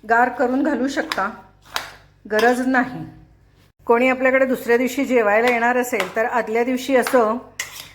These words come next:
लोणचं करून ठेवायचं रात्री. सकाळपर्यंत इतकं सुंदर पाणी सुटतं.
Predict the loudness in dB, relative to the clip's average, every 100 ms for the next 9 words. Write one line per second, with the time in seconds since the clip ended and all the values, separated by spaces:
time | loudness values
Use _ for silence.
0 | _ -2 -2 -2 -2 0 2 2 2 2
1 | 2 2 0 0 -2 -8 -10 -6 -2 0
2 | 0 0 0 -2 -6 -2 -2 0 -2 2
3 | 2 2 2 0 -2 -6 -14 _ -18 -10
4 | -6 -6 -6